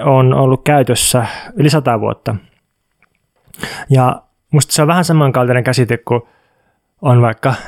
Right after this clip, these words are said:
Leninin kuuluisa tää käsitys siitä, että imperialismi on kapitalismin korkein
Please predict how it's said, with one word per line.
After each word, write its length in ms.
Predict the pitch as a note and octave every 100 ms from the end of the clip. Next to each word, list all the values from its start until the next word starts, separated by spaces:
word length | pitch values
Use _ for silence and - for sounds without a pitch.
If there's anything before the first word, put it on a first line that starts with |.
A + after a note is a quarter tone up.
| - _ _ _ _ _ _
Leninin 540 | B2 B2 B2+ A#2 A#2
kuuluisa 440 | A#2 B2 B2 B2 B2
tää 320 | A#2 A#2 A#2 - _ _ A#3+ -
käsitys 920 | B2 B2 A#2+ - _ _ C3 - -
siitä, 300 | B2 A2+ -
että 280 | - - A#2
imperialismi 680 | B2+ A#2 A2+ A#2 B2 B2+ -
on 140 | B2 A#2+
kapitalismin 680 | A#2+ B2 - - - C3
korkein 560 | B2 A#2 A#2 B2+ B2 A#2+